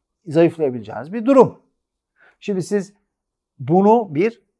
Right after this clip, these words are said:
düşünce problemi bu. Bu inanç problemi. Yani bunun tedavisi var,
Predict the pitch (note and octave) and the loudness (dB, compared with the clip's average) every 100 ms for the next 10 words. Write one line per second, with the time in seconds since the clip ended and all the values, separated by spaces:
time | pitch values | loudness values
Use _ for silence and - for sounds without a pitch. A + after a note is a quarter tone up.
0 | D3 B2 - D#3 G3+ A#3+ F#3 A#2 G2+ F#2 | -12 -10 -8 0 4 6 6 4 -2 -16
1 | - _ B2 E3 D3+ G3 - - B2 F#2 | -20 _ -10 -4 2 2 0 -6 -10 -10
2 | - _ _ _ _ _ _ - A2+ A2 | -20 _ _ _ _ _ _ -6 -6 -4
3 | G3 C4+ D#3 D3 C#3+ B2+ D#3 D#3 | -6 -4 -2 -2 -4 -6 -8 -8